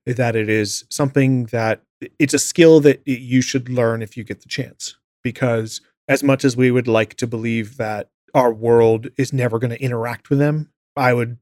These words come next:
much rather have that skill if the interaction actually comes about than not being able to,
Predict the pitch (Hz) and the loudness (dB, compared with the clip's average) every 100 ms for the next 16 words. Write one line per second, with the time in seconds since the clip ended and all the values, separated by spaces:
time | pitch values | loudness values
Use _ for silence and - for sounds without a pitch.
0 | _ 135 120 127 120 131 120 110 - 120 | _ -14 -6 -4 -2 0 0 -4 -4 -4
1 | 113 120 - - 139 127 127 127 _ 151 | -4 -6 -6 0 2 2 0 -6 _ 0
2 | 127 - _ 160 131 117 117 110 - 135 | 0 -4 _ -8 -6 -6 -8 -8 -8 -8
3 | 113 - 120 - 127 117 123 123 139 - | -8 -8 -10 -8 -10 -8 -4 -4 -4 -10
4 | _ _ 98 104 120 110 107 110 - 123 | _ _ -20 -6 -6 -6 -10 -10 -6 -8
5 | 104 104 101 101 95 - 101 | -8 -14 -14 -14 -14 -12 -14